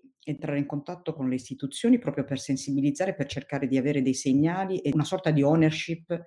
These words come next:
anche da parte della politica, perché diversamente non si potrà portare quel cambio che deve essere un, eh, un cambio sostanziale, che comporti anche l'inserimento nella macchina pubblica di elementi del, con background mi-, migratorio,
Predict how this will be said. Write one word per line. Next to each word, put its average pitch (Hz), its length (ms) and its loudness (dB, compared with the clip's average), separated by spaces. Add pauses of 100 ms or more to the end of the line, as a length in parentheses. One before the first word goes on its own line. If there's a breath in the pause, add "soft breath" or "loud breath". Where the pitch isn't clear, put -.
(260 loud breath)
anche 151 340 0
da 120 80 -4
parte - 280 -10
della 120 140 -6
politica, 139 640 -6 (300 soft breath)
perché 139 380 -2
diversamente 139 880 2
non 147 200 2
si 127 220 -10
potrà 123 420 -6 (460 soft breath)
portare 135 400 -4
quel 131 160 -2
cambio 156 300 0
che 135 100 -2
deve 123 120 0
essere 127 280 -2
un, 123 160 4
eh, 117 640 -2 (220)
un 143 80 -4
cambio 139 240 2
sostanziale, - 800 -4 (520 loud breath)
che 147 160 -2
comporti 151 540 2
anche 165 320 2
l'inserimento 165 1300 4
nella 131 280 -2
macchina 135 440 -2
pubblica 135 480 -2
di 135 100 2
elementi 127 800 2
del, 139 520 -4
con 147 120 0
background 135 320 2
mi-, 135 140 -2
migratorio, 143 640 -2